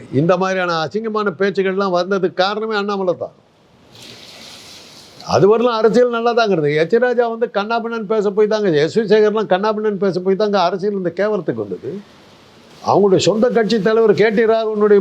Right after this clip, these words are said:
ப்ளூ ஃபில்ம் எடுத்து வெளியிட்டு கேவலப்படுத்தினாங்கல்ல, அவங்க கட்சி, அதுல தானங்க ஆரம்பிச்சு இந்த கேவலமான அரசியல். அண்ணாமலை பேசலாமா இதை? இவர் வந்ததுக்கு அப்புறம் தானே இந்த விவகாரமே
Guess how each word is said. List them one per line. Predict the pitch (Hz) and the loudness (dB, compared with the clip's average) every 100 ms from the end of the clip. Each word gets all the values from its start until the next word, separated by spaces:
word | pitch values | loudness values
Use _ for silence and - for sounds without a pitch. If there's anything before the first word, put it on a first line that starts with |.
| 185 | 4
ப்ளூ | 220 | 0
ஃபில்ம் | 214 226 220 | 0 -2 0
எடுத்து | 202 208 208 | 0 2 2
வெளியிட்டு | 226 214 214 208 196 | 2 0 4 4 4
கேவலப்படுத்தினாங்கல்ல, | 202 214 214 190 180 170 180 180 170 135 | 0 -2 -2 -6 -8 -8 -6 -2 0 0
அவங்க | 202 214 | 0 0
கட்சி, | 220 196 139 | 0 0 0
அதுல | 180 214 | 0 0
தானங்க | 240 247 254 214 214 | 0 -2 0 0 0
ஆரம்பிச்சு | 208 143 90 - 208 226 - - - - - | -4 -6 -10 -14 -16 -16 -16 -16 -18 -16 -6
இந்த | 151 156 160 | 0 0 2
கேவலமான | 208 202 175 127 120 | 0 0 -2 0 -2
அரசியல். | 123 - 110 165 185 - - - - - - - - - - - - | -2 -6 -10 -10 -12 -20 -20 -20 -20 -20 -20 -20 -20 -20 -20 -16 -4
அண்ணாமலை | - 220 226 180 | -2 0 0 0
பேசலாமா | 190 180 156 123 98 | 2 0 0 -2 -2
இதை? | 156 208 180 - - - - - - - | -4 -6 -12 -20 -20 -20 -20 -20 -20 -2
இவர் | 120 202 208 | 2 4 4
வந்ததுக்கு | 233 240 226 | 2 2 2
அப்புறம் | 240 226 | 2 2
தானே | 226 | 0
இந்த | 208 185 | 2 4
விவகாரமே | 202 208 208 190 | 4 4 2 0